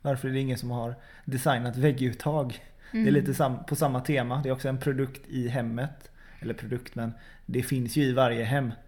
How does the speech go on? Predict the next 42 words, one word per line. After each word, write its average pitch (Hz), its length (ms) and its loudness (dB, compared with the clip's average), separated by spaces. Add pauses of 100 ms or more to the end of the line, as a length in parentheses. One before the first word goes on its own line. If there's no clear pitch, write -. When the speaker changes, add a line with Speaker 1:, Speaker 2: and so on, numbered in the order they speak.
Speaker 2:
Mm. 220 240 4
Speaker 1:
Men 135 140 2
det 139 60 2
ser 135 120 -2
ju 135 60 2
inte 139 140 -2
så 139 80 -2
roligt 135 280 2
ut. 139 360 0
Speaker 2:
Mm. 202 300 2 (140)
Speaker 1:
Så 135 100 0
skulle 135 200 -4
man 135 120 -2
kanske 139 200 -4
också 131 140 -8
kunna 135 180 -6
göra 123 220 -2
något, - 340 -8 (600)
eh, 120 400 -2 (220)
slags - 400 -6
samma 123 300 0
tema 139 440 2 (360)
Speaker 2:
Mm. 277 200 6
Speaker 1:
som 127 160 4
med 127 100 2
den 123 100 -2
här, 117 240 -4
fast, 117 280 -6
eh, 117 140 -2 (580)
tar 120 140 0
ett 120 140 -2
steg 113 260 -2
längre. 117 320 -2
Nu 131 120 0
kanske 131 160 0
man 139 100 0
ska 131 100 -2
göra 123 80 2
en 113 60 -2
sak 113 160 -4
i 113 60 -4
taget. 127 520 0